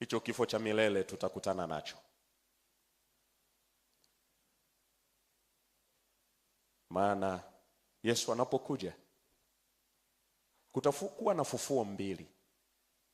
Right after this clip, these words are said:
Ufufuo wa kwanza ni wa wale waliompokea Yesu Kristo kama Bwana na Mwokozi wa maisha yao, wakaishi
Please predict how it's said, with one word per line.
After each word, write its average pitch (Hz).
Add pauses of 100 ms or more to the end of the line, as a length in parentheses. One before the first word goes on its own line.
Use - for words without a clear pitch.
(760)
Ufufuo 214
wa 226
kwanza 262
ni 175
wa 175
wale 196
waliompokea 151
Yesu 131
Kristo 131
kama 139
Bwana 147 (300)
na 139
Mwokozi 139
wa 139
maisha 139
yao, 139 (120)
wakaishi 233